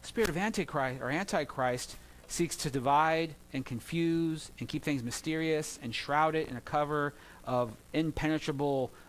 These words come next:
unknowingness. Because if you could keep questioning,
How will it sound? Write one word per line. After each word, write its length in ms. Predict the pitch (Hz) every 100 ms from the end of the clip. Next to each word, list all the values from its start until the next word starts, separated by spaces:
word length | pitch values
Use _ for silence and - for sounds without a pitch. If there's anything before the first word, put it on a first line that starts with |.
| -
unknowingness. 1040 | 151 156 143 135 135 123 104 - - - - - - - - - - - - - - - - - -
Because 720 | 165 143 151 143 131 - - - - - - - -
if 160 | 143 147
you 80 | 165
could 140 | 165
keep 220 | - 175
questioning, 840 | - - 175 180 - 156 135 120